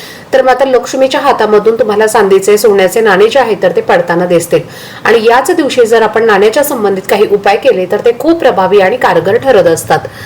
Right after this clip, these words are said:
तर हा उपाय करण्यासाठी तुम्हाला एक चांदीची वाटी घ्यायची आहे. जर तुमच्याकडे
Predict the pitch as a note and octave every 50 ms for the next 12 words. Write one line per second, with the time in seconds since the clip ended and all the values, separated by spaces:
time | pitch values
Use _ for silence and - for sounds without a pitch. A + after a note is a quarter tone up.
0 | - - - - - - - C#4+ C#4+ - - E4 D#4+ D4 - B3+ C4+ E4 F#4 F4
1 | D4 C4 C4 B3+ - C4+ B3+ - C4 - C4+ A#3+ A#3 A#3 B3 B3 B3 - B3 A3
2 | F#3+ G3 G3 - A#3 A3+ G3+ F3 - F#3 F3 F#3 F#3+ F#3+ F#3 A3 G#3 G3 A3 A3
3 | - - A3 - - A#3 G#3+ G3 - G#3+ G3+ - A3+ A3 A#3